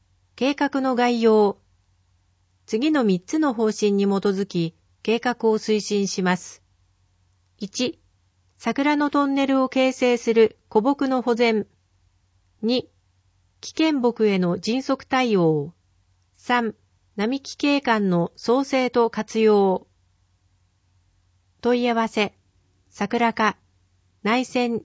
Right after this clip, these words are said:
二七九、ファックス二二の七一七零。お知らせ、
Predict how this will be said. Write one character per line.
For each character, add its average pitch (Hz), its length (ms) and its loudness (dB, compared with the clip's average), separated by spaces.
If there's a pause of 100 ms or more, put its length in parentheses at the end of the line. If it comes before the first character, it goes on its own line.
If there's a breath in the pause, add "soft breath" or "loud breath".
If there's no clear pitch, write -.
(100)
二 262 260 -2
七 233 260 0
九、 175 360 0 (640)
フ 254 60 -4
ァ 262 40 2
ッ 254 60 -4
ク - 180 -4
ス 160 260 -4 (400)
二 269 260 2
二 269 320 0
の 185 260 0 (260)
七 220 280 0
一 214 260 -2
七 175 280 2
零。 170 320 0 (1900)
お 202 80 -2
知 254 140 -4
ら 247 100 -2
せ、 - 260 -4